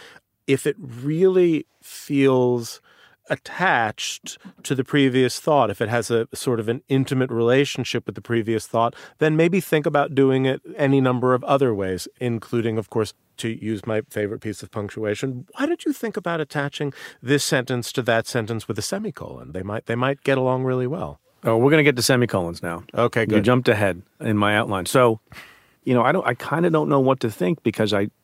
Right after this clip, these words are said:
Speaker 2: I trust and respect you, and you've written Dreyer's English, the definitive book on utterly correct clarity and style. And I have another favorite author, uh, who I just paid tribute to on the podcast some weeks ago, Kurt Vonnegut.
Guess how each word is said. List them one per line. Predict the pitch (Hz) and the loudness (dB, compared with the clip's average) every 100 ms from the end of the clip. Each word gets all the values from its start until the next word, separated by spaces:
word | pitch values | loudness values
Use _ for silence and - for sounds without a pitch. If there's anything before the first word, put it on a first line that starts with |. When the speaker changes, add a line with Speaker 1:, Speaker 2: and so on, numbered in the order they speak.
| _ - | _ -8
Speaker 2:
I | 101 | -6
trust | - 156 147 | -4 -6 -2
and | 139 | -2
respect | 135 - 113 98 | -2 0 -2 -2
you, | 90 98 151 _ _ _ _ | -4 -4 -6 _ _ _ _
and | 104 104 | -4 -2
you've | 98 | 0
written | 113 107 | 0 0
Dreyer's | 98 101 110 113 | 0 0 2 2
English, | 101 85 87 - _ - | 0 -4 -10 -12 _ -12
the | 85 | -8
definitive | 90 - 123 110 95 | -6 0 2 2 -2
book | 98 95 - | -4 -4 -8
on | 95 92 87 - _ - | -8 -6 -8 -12 _ -4
utterly | 104 107 101 98 120 - | 0 2 0 -2 -6 -6
correct | 98 98 92 - - _ _ | 0 0 0 -8 -20 _ _
clarity | - 98 90 90 | -4 -2 0 -2
and | 90 92 | -6 -8
style. | - 82 87 - _ _ | -6 -8 -8 -14 _ _
And | 113 110 | -2 0
I | |
have | 107 | 2
another | 104 139 | 2 2
favorite | 135 101 90 95 _ _ _ | 2 0 0 -6 _ _ _
author, | 98 90 101 110 - _ - - - - - | -4 -4 -6 -10 -12 _ -20 -20 -20 -20 -8
uh, | 107 104 113 - _ - | -2 -2 -2 -8 _ -8
who | - 113 | 2 4
I | 107 107 - - | 2 -2 -8 -6
just | 104 | -2
paid | 104 104 | -2 0
tribute | 120 113 107 | 0 -2 -2
to | 107 | -2
on | 98 | -2
the | 95 | -2
podcast | 107 104 101 95 90 - _ _ _ _ - | -2 -2 -4 -6 -6 -12 _ _ _ _ -12
some | - 104 | -4 0
weeks | 160 - | 0 0
ago, | 98 95 | 0 0
Kurt | - 95 | -2 -2
Vonnegut. | 104 113 87 | 0 0 -2